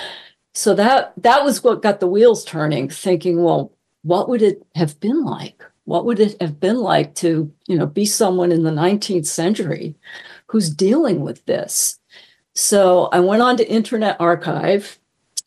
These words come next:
and found, um, a medical treatise on the treatment of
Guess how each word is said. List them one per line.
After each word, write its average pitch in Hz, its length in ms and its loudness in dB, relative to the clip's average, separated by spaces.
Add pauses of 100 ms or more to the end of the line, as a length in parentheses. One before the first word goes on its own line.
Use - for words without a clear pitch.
and 165 560 0
found, 202 840 2 (240)
um, 160 560 0
a 165 60 -2
medical 196 640 2 (100)
treatise 175 680 0 (1500)
on 180 340 2
the 170 100 2
treatment 208 640 -2
of 170 460 2